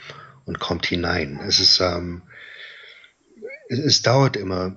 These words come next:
fünfzehn Minuten, bis man reinkommt. Man hat oft am Anfang keine Lust und dann konzentriert man sich ein bisschen und kommt rein und dann geht's schon leichter und dann kommt man in den Flow. Es geht beim Schreiben darum, in den Schreibflow zu kommen, sonst, sonst klappt das nicht.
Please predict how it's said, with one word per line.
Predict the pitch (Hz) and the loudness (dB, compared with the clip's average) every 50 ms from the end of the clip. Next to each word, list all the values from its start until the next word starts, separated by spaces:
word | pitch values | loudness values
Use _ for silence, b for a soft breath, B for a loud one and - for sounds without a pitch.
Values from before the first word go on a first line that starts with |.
| - | -10
fünfzehn | - - - - 127 117 113 - - - 120 107 | -14 -10 -6 -2 -2 -2 -2 0 0 2 2 2
Minuten, | 101 101 110 113 127 120 110 101 | 2 2 0 0 0 0 0 0
bis | 95 - - | 2 2 2
man | 95 90 90 | 2 0 -2
reinkommt. | 87 82 90 92 101 95 - - 76 69 - - - - - - | 0 0 0 0 -2 -4 -4 -6 -8 -8 -8 -10 -12 -12 -10 -8
Man | 98 98 95 90 | -6 -4 -4 -2
hat | 90 - - 98 | -2 -2 -2 -2
oft | 101 98 - - - - | -2 -2 -4 -4 -4 -4
am | 104 98 95 | -4 -2 -2
Anfang | 98 101 101 - 101 87 | -2 -2 -2 -2 -2 -2
keine | - - 87 85 82 | -2 -2 -2 -2 -2
Lust | 80 80 82 101 151 156 - - - - | -2 0 2 4 6 6 4 4 2 -2
und | - - 95 87 | -4 -6 -6 -6
dann | 87 92 95 95 98 - - _ _ _ _ _ _ _ _ _ | -4 -4 -4 -4 -6 -8 -12 _ _ _ _ _ _ _ _ _
konzentriert | - - - 101 - - 90 - - 98 107 - | -10 -6 -4 -2 -2 -2 -4 -6 -6 -4 -4 -4
man | - 120 | -2 0
sich | - - 87 - - | 0 0 -2 -2 -6
ein | 85 | -6
bisschen | 78 85 82 - - - 110 147 185 185 | -6 -2 0 0 2 2 2 2 2 0
und | 110 90 | 0 -2
kommt | - - 87 73 - - - - | -4 -4 -6 -6 -6 -10 -8 -6
rein | - 78 85 120 170 175 - B B B B B B B B B B | -4 -2 0 0 -2 -2 -4 B B B B B B B B B B
und | B 95 | B 0
dann | 90 90 | 0 0
geht's | 87 95 98 95 - | 2 2 2 2 2
schon | - 92 87 | 2 2 2
leichter | 82 80 82 87 87 - - - 78 76 78 | 2 4 4 2 2 0 0 -2 -2 -2 0
und | 80 | -2
dann | 82 80 | -2 -4
kommt | 80 - - 90 92 | -4 -4 -4 -4 -4
man | 90 85 | -2 -2
in | 80 | -2
den | 76 | -2
Flow. | - - - 85 80 73 71 69 71 - _ _ B B B B B B B B B B B B B B | -4 -2 -2 0 2 2 0 -2 -4 -8 _ _ B B B B B B B B B B B B B B
Es | - - - - | 2 2 4 4
geht | - 95 - - | 4 2 2 2
beim | - 87 85 | 0 2 4
Schreiben | 85 - - - 87 87 90 90 92 90 | 4 4 4 6 4 4 4 2 0 0
darum, | 87 87 87 87 101 101 101 104 | -2 0 0 0 -2 -2 -2 -2
in | 95 | -2
den | 85 82 80 78 | -4 -2 0 2
Schreibflow | - - - - - 82 82 85 80 - - - - - - 80 80 80 80 80 | 2 2 2 2 2 0 0 0 -2 -4 -6 -8 -6 -6 -4 -2 -2 -2 -2 0
zu | 78 - 80 76 | -2 -2 -4 -4
kommen, | - - 73 71 73 78 82 | -8 -10 -10 -8 -8 -4 -2
sonst, | - - 95 92 - | -2 -2 0 0 0
sonst | - 113 110 - | 2 2 2 0
klappt | - - 76 76 - - | 0 -2 -8 -8 -8 -8
das | 80 - - - | -6 -6 -6 -6
nicht. | 71 73 - - - | -8 -14 -14 -14 -16